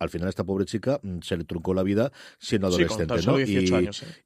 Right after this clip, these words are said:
Speaker 1: y de verdad que eso sí es cierto que a todo lo pasado, cuando estás metido en toda la vorágine, que yo hasta cierto punto lo estuve, yo no estaba en Estados Unidos, pero sí que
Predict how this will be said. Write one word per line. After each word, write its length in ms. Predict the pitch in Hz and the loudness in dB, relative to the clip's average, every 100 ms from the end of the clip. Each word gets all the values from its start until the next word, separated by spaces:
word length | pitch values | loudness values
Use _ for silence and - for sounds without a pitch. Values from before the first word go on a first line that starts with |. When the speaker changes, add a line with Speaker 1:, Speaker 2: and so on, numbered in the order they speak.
| - | 2
Speaker 1:
y 100 | 120 | 6
de 80 | |
verdad 240 | 107 110 147 | 6 4 4
que 160 | 160 - | 2 2
eso 220 | 139 - | 0 0
sí 240 | - 160 | 0 2
es 100 | 147 | 2
cierto 220 | - 147 | 0 0
que 80 | 143 | 0
a 40 | 104 | 0
todo 100 | 127 | 0
lo 80 | |
pasado, 320 | 127 123 139 123 | 0 0 0 0
cuando 180 | 101 | -2
estás 180 | 95 123 | -2 0
metido 280 | 131 127 131 | 0 2 2
en 80 | 123 | 4
toda 100 | 123 | 4
la 60 | |
vorágine, 400 | 117 117 - 113 | 6 4 2 -2
que 160 | 110 80 | -2 0
yo 100 | 82 | 0
hasta 160 | 92 98 | 0 0
cierto 240 | 98 92 | -2 -2
punto 220 | 90 92 | -2 -2
lo 60 | 87 | -4
estuve, 280 | - 67 71 | -4 -12 -12
yo 80 | |
no 60 | 76 | -10
estaba 180 | - 80 | -6 -6
en 40 | |
Estados 280 | 78 82 80 | -4 -4 -4
Unidos, 320 | 85 87 87 | -2 -2 -2
pero 160 | - 85 | -4 -10
sí 160 | - | -8
que 200 | 87 90 | -4 -4